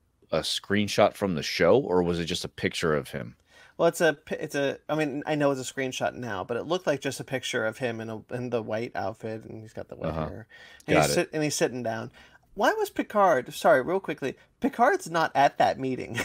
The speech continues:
Speaker 2: <laughs> where Jurati's saying what she saw. Picard's not at that meeting. He's just having a drink in this weird table,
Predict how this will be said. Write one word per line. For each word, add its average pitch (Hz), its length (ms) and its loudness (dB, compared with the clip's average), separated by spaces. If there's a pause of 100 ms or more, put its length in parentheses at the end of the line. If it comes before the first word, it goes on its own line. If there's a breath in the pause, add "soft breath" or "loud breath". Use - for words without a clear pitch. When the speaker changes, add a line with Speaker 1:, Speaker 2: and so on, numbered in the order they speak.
(680 loud breath)
Speaker 2:
<laughs> - 640 -20
where 143 420 6
Jurati's 139 520 6
saying 127 360 2
what 120 180 0
she 135 180 -2
saw. 123 480 4 (340)
Picard's 349 400 2
not 226 240 0
at 208 220 6
that 135 220 6
meeting. 123 400 -4
He's 285 200 -4
just - 180 -2
having 240 300 8
a 170 80 2
drink 190 400 0
in 143 140 2
this 143 180 0
weird 151 340 0
table, 135 640 4